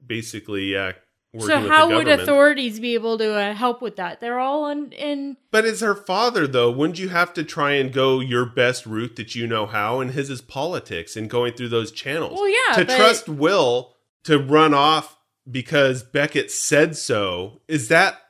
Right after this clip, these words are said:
Speaker 1: really an option you wanna take because this guy who's already imprisoned your daughter says that he's gonna release him if you go get this compass? Let alone if you can find Jack Sparrow, if Jack Sparrow's gonna even cooperate with you?
Speaker 2: Okay, but let's say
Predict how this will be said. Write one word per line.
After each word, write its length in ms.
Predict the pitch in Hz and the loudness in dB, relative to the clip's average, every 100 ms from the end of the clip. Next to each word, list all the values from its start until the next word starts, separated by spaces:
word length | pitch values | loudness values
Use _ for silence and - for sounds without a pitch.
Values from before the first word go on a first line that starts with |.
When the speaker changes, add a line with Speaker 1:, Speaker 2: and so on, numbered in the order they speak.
| _ _ - | _ _ -14
Speaker 1:
really 420 | 131 135 156 156 | -2 0 2 2
an 60 | 139 | 0
option 380 | 123 139 - 135 | 0 -2 -2 -2
you 80 | |
wanna 140 | 131 123 | 0 -2
take 340 | - 139 147 | -2 -4 -4
because 280 | 127 139 120 | -8 -8 -4
this 180 | 127 - | -6 -4
guy 240 | 143 131 | 0 0
who's 200 | 139 127 | 0 -2
already 260 | 123 123 123 | 0 0 0
imprisoned 460 | 113 120 120 127 117 | -6 -6 -6 -6 -6
your 100 | 113 | -6
daughter 400 | 110 104 120 123 | -4 -2 -2 -4
says 560 | - - 113 110 123 | -6 -4 -2 -2 0
that 100 | 147 | -2
he's 180 | 151 143 | -2 -4
gonna 180 | 165 151 | 0 0
release 480 | 147 147 147 147 - | 2 0 0 -2 0
him 120 | 151 | 0
if 120 | 151 | 0
you 120 | 156 151 | -2 -2
go 160 | 151 | -2
get 180 | 151 151 | -2 -6
this 140 | 156 | -8
compass? 420 | - 156 151 175 175 _ _ - | -6 -6 -6 -10 -12 _ _ -2
Let 200 | 143 156 | 2 4
alone 300 | 139 135 143 | 4 2 2
if 100 | 139 | 0
you 80 | 131 | -4
can 180 | 131 120 | -6 -8
find 380 | - 127 135 131 | -4 0 0 0
Jack 220 | 131 120 | -2 -2
Sparrow, 380 | - 113 123 127 | -4 -2 0 -2
if 80 | 113 | -2
Jack 280 | 127 120 | -2 -2
Sparrow's 320 | - 123 117 117 | -4 -2 -2 -2
gonna 180 | 120 | -6
even 240 | 113 113 104 | -6 -6 -10
cooperate 600 | - 98 95 101 127 131 | -8 -6 -6 -4 -6 -6
with 160 | 143 | -6
you? 240 | 165 160 190 _ _ - | -6 -6 -6 _ _ -10
Speaker 2:
Okay, 380 | 285 294 254 277 | -8 -2 -2 0
but 360 | 294 285 - - _ _ _ _ _ _ _ _ _ _ - | 4 4 4 -6 _ _ _ _ _ _ _ _ _ _ -2
let's 220 | 269 262 | -2 0
say 420 | 277 247 302 247 | 4 4 4 0